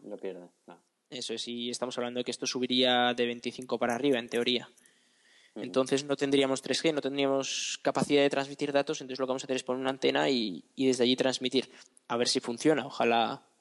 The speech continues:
Speaker 2: tengamos suerte y todo vaya bien. Primero haremos los tests abajo en, <laughs> en el suelo.
Speaker 1: Claro.
Speaker 2: Porque, claro, esto, pero bueno.
Speaker 1: Muy
Speaker 2: Ese
Speaker 1: bien.
Speaker 2: es el proyectito.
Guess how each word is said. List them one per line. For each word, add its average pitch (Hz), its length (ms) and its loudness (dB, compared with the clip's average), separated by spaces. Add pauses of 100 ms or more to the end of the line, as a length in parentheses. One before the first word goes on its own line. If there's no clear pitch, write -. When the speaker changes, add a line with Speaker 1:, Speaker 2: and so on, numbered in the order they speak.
(120)
Speaker 2:
tengamos 120 380 -2
suerte 139 540 2
y 131 80 -8
todo 123 200 4
vaya 120 180 4
bien. 135 300 2 (280)
Primero 139 240 4
haremos 156 240 4
los 131 180 0
tests - 400 0
abajo 123 360 0
en, 117 300 -10 (220)
<laughs> - 120 -10
en 151 80 0
el 127 120 -2
suelo. 139 420 4 (600)
Speaker 1:
Claro. 90 260 -10 (220)
Speaker 2:
Porque, 123 340 0
claro, 127 320 2
esto, 127 520 -6 (1080)
pero 131 160 0
bueno. 123 220 -2 (1900)
Speaker 1:
Muy 156 160 2
Speaker 2:
Ese 135 80 4
Speaker 1:
bien. 147 100 6
Speaker 2:
es 143 80 2
el 127 240 2
proyectito. - 520 -10